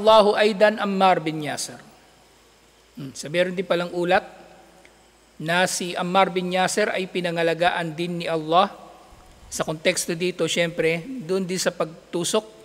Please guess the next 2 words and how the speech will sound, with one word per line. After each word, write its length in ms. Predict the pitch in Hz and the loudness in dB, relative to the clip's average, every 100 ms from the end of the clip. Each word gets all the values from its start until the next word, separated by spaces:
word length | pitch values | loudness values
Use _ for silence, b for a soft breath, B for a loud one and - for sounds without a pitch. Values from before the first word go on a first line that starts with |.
| - _ _ _ _ _ _ _ _ _ _ - | -20 _ _ _ _ _ _ _ _ _ _ -10
ni 260 | 170 190 220 - - - - _ _ _ | -2 0 -2 -4 -20 -20 -20 _ _ _
Satanas. 960 | - - 165 151 139 - - - - | -4 -2 -2 -4 -6 -8 -8 -10 -12